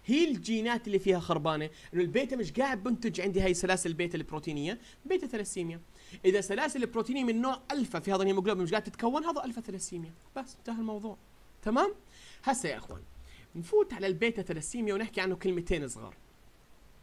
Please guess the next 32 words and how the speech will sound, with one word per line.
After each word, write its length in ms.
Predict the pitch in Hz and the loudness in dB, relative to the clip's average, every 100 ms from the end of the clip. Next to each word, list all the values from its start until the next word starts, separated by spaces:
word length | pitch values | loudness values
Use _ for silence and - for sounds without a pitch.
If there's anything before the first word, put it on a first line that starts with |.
| - - - - - | -20 -20 -20 -20 -20
صراحة 280 | - 226 302 247 | -2 0 0 -2
أنا 140 | 233 | -2
اللي 160 | 233 202 | 0 2
هو 40 | |
البيتا 220 | 190 226 | 2 0
ثلاسيميا 280 | 185 185 202 | -4 -2 -2
والألفا 160 | 202 180 | -2 -4
ثلاسيميا 640 | 175 170 202 196 196 196 | -4 -2 0 2 2 -2
الدكتور 500 | 151 160 - 202 202 | -6 -4 2 2 2
يعني 520 | 156 139 135 127 123 117 | -4 -4 -4 -4 -6 -6
ما 480 | 131 175 202 160 143 | -2 2 2 0 -4
شرحهم 440 | - 156 165 - 147 | -6 -4 -4 -4 -6
بالتفصيل، 580 | 143 143 - - 127 | -6 -8 -4 -2 -2
ذكرهم 380 | 139 156 175 165 | -2 -4 -4 -4
ذكر، 320 | 160 160 170 | -6 -6 -4
ولكن 380 | 185 190 196 196 | -2 0 0 -2
في 100 | 185 | -4
السنين 260 | 262 - 247 | -6 -6 -6
السابقة 320 | 233 233 214 | -4 -4 -6
كان 220 | - 240 | -4 -2
يجيب 260 | 208 190 185 | 0 -2 -2
عليهم 300 | 165 180 170 | 0 0 -2
أسئلة 280 | 160 180 147 | -8 -8 -10
بتفاصيل 480 | 143 131 135 - | -10 -8 -8 -6
بعض 180 | 135 120 | -4 -6
الأحيان. 340 | 113 - - - - - - - - - | -8 -14 -16 -18 -20 -20 -20 -20 -16 4
ومهمات 760 | 185 226 190 190 202 277 247 | 6 6 6 6 8 8 6
لإلكم 280 | 190 220 - | 2 0 0
أنتم 160 | 190 170 | -2 -2
صراحة 200 | 175 175 | -4 -4
كدكاترة 580 | 160 127 110 95 82 | -6 -10 -10 -14 -14
بالنهاية. 380 | 98 87 104 69 | -16 -14 -16 -18